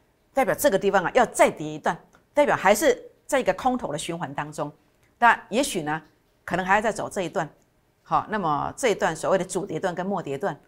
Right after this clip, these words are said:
好，要特别特别注意，好，特别特别注意。所以呢，全国好朋友们，你有比特币吗？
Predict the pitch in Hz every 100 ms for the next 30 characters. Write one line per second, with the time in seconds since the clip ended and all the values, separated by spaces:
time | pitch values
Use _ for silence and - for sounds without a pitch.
0 | _ _ - 160 - 220 233 196 151 185
1 | 147 143 165 143 - _ _ _ _ -
2 | - 226 170 160 160 147 175 156 143 _
3 | _ - 254 330 262 247 262 240 151 202
4 | 165 151 - 247 254 160 208 220 214 170
5 | 170